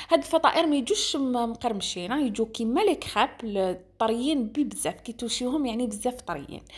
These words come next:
انا حندير معكم شحال من وحده باش تشوفوا الطريقه مليح.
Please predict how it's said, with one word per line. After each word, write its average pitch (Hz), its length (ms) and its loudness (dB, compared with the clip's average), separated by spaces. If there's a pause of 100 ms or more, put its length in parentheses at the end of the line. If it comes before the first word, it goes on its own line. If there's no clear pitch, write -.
(400)
انا 262 160 4
حندير 269 420 4
معكم 226 340 -2
شحال 254 220 0
من 226 60 -2
وحده 214 280 2
باش 302 180 -2
تشوفوا - 260 -6
الطريقه 190 440 0
مليح. 208 360 0